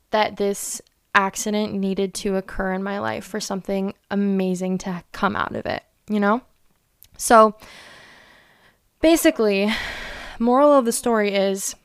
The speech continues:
if you truly want something, if you truly desire something, you have to hold unwavering faith in that desire, in that manifestation, because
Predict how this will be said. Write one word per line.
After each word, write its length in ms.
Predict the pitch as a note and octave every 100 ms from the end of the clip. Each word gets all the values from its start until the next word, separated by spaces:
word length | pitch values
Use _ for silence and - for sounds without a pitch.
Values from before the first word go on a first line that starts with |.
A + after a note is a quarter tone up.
| _ _ _ _ _ _ _ _ _
if 200 | A3+ G#3+
you 100 | B3
truly 560 | C4+ - - A#3 A#3+ C4
want 380 | A#3 G3 G3 -
something, 640 | B3 A#3+ - C4 C4+ C#4 - - -
if 160 | A3
you 120 | B3
truly 500 | A#3 - A3+ G#3+ A3+
desire 800 | G3+ A3+ G#3 G3 G3+ F#3+ G3 G#3+
something, 600 | A3+ B3 A#3+ B3+ B3 B3+ - - - -
you 180 | A#3
have 220 | A#3+ C4+ -
to 120 | C#4
hold 540 | - - A3 G#3 G#3 - _ _
unwavering 1200 | A3 A#3 C4 B3+ G#3 G3+ G#3+ A#3 A#3+ A3 G#3 G3
faith 580 | - - G#3 F#3+ A3 - -
in 180 | G#3
that 220 | G3+ G3+ G#3
desire, 580 | G3 G3 F#3+ G3 G#3+
in 260 | A3 G3+ G3+
that 280 | G3 G3 -
manifestation, 1300 | G3+ G3 F#3+ G3 - F#3+ - - F#3+ F#3+ G#3+ - G#3+ - - - - - _ -
because 640 | A#3 A3 G#3+ G#3 G#3 G3